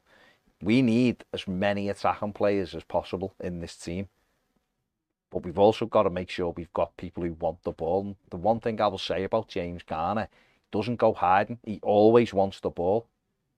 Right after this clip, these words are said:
Onana has got all the tools and yet disappears in games. Did it again at the weekend. And I actually tipped him to be, like, one of our players. I thought he'd grab it this year 'cause he's got the experience now. He's,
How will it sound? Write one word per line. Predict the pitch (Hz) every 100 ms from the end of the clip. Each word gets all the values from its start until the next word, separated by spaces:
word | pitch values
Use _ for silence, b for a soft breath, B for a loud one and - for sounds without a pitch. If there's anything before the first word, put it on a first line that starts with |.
| -
Onana | 107 117 104 104 120 127 104 - _ _ _ _ _ _
has | -
got | - 95 -
all | 101 104 104
the | 104
tools | - 98 101 113 92 - - _ _ _ _ _ _ _ _ _ -
and | 92
yet | 90 90 -
disappears | 98 - 92 90 87 92
in | 110 98
games. | 90 101 - - _ _ _ _ -
Did | 101 104
it | 98
again | - 95 104
at | -
the |
weekend. | 92 90 107 107 -
And | - 120
I | 127
actually | - 127 107 _ _ _ _ _ _ _
tipped | - 101 -
him | 120 117
to | 120
be, | 107 95
like, | 92 87 -
one | 87 90
of | 87
our | 85 87
players. | - 85 87 90
I | 85 104
thought | - 101 -
he'd | 85 -
grab | - 87 -
it | 101
this | - 104
year | 110 107 - b b b
'cause | - 87
he's | 87
got | - 90
the | 101
experience | 90 - - 98 101 101 95 92
now. | 95
He's, | 101